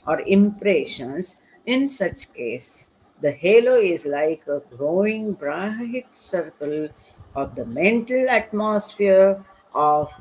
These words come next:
illumination, colorless thought throughout, and it, in every phase of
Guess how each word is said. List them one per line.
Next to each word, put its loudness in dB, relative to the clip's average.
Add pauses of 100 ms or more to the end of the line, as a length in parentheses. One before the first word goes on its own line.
(160)
illumination, 0 (500)
colorless 0 (100)
thought 0 (240)
throughout, 6 (420)
and -4 (100)
it, -6 (580)
in -2
every -2 (180)
phase 2
of 0